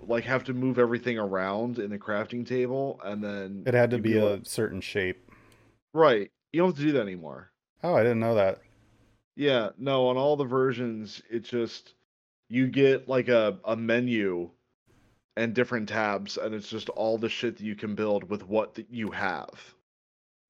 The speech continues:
Speaker 2: Yeah, so that's, they
Speaker 1: Yeah.
Speaker 2: basically modernized it, 'cause that's, like, how all the newer, like, survival exploration games are, like, um,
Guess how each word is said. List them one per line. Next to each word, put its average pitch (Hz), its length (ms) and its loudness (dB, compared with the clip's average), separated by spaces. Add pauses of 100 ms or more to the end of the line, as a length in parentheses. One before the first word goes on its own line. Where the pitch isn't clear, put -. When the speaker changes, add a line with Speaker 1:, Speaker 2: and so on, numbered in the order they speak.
(120)
Speaker 2:
Yeah, 95 420 -2
so - 160 -6
that's, 151 400 2
they - 160 0
Speaker 1:
Yeah. 123 60 4
Speaker 2:
basically 135 440 4
modernized 104 640 2
it, - 120 -6
'cause 123 100 -2
that's, 160 220 2
like, 123 160 4
how 117 160 6
all 104 320 6
the 104 180 2
newer, 104 720 0 (220)
like, 104 180 -2
survival 101 760 0 (200)
exploration 110 600 0
games 110 260 -2
are, 107 340 2 (440)
like, 104 220 0 (360)
um, 95 640 0